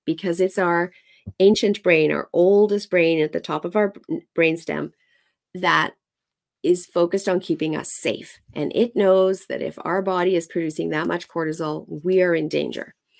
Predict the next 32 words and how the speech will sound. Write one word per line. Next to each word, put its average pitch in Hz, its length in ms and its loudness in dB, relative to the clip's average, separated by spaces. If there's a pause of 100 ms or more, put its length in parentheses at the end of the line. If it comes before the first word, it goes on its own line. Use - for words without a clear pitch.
(260)
And 170 260 -2
it 180 160 2
will 180 140 0
continue 240 540 0
to 202 120 -6
produce 165 360 -4
cortisol 156 720 -4
and 175 460 0 (240)
epinephrine 185 600 0
in 165 240 -4
order 190 320 2
to 202 220 -2
help 185 400 -4
us 170 180 -4
get - 220 -4
to - 140 -8
safety 170 440 0
and 147 160 -2
run 160 160 0
away 156 200 0
from 156 180 -6
that 143 180 -4
lion 143 320 -4
or 139 100 -6
tiger, - 460 -10 (1600)
and 214 180 2
that 262 220 4
requires 208 420 2
a 196 60 2
lot 165 160 0
of 160 80 -4
energy. 262 520 0